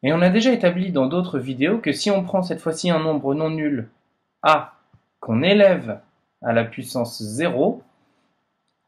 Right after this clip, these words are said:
on a déjà vu que ça revenait à prendre un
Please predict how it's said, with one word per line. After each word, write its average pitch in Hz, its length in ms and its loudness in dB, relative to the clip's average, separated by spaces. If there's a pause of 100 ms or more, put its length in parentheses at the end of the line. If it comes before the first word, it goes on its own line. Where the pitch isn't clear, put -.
(360)
on 127 140 0
a 123 140 4
déjà 117 300 0
vu 175 400 -4 (160)
que 139 120 0
ça 123 220 -2
revenait 151 680 0 (600)
à 113 140 -4
prendre 180 600 0 (280)
un 139 340 2